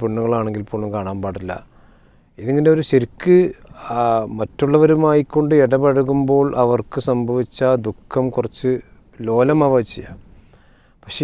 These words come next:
ഇത് മറ്റുള്ളവരുമായിട്ടുള്ള ബന്ധം പോലും മുറിച്ച് കളഞ്ഞൊരു പ്രത്യേക റൂമിൽ ഒരു പ്രത്യേകമായ ഇടത്ത് ജീവിക്കണം, അല്ലെങ്കിൽ അതാണ് ശരിക്കും ഇദ്ദ എന്ന് പറയുന്നത് ശരിക്കൊരു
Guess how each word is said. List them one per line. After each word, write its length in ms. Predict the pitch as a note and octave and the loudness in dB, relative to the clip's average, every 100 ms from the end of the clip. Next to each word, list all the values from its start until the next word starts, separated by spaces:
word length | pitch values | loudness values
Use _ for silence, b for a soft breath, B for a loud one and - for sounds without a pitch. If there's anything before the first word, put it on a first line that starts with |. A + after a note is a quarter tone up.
| A#2+ | -2
ഇത് 100 | D3 C3 | 2 0
മറ്റുള്ളവരുമായിട്ടുള്ള 1080 | - - D#3 D#3+ E3 E3 E3 E3 D#3 E3+ E3 | 0 0 4 6 6 6 6 4 4 2 4
ബന്ധം 300 | C#3+ C3+ D3 D3 | 2 0 0 2
പോലും 200 | D3 D3+ C#3+ | 2 2 0
മുറിച്ച് 380 | A#2+ G#2+ - F3 | -2 -6 -2 2
കളഞ്ഞൊരു 400 | D#3+ C3+ C#3 C#3 B2 | 2 2 0 -2 -2
പ്രത്യേക 460 | - - B2 B2 B2+ | -8 -2 -2 0 -2
റൂമിൽ 300 | A2+ A#2 A#2 A#2 | -2 -2 -2 -2
ഒരു 100 | A2 | -4
പ്രത്യേകമായ 760 | G2+ - A#2 A#2+ A#2+ A#2+ A#2 A#2 b b b b b G#2 | -8 -2 0 0 0 0 0 -2 b b b b b -6
ഇടത്ത് 340 | A2 - - B2 | -6 -6 -4 -4
ജീവിക്കണം, 680 | A2+ A2+ A#2 - - B2 B2+ B2+ - | -2 -2 -4 -6 -4 0 0 -2 -6
അല്ലെങ്കിൽ 280 | A#2 A#2 A#2 A2 | -4 -2 -2 -2
അതാണ് 360 | G2+ B2 C3+ C#3+ | 0 2 2 0
ശരിക്കും 360 | - A2+ - B2 G#2 | -2 -4 -4 -4 -4
ഇദ്ദ 200 | G#2 A#2 A2 - b b b b b _ A#2 | -4 -2 -2 -4 b b b b b _ -6
എന്ന് 180 | A#2+ C3+ | -4 -2
പറയുന്നത് 680 | B2+ A#2 A2+ A2+ A#2 A#2 B2+ B2+ A#2 | -2 0 -2 -2 -4 -2 0 -2 -2
ശരിക്കൊരു 420 | A#2 G#2+ - A#2+ | -6 -6 -8 -4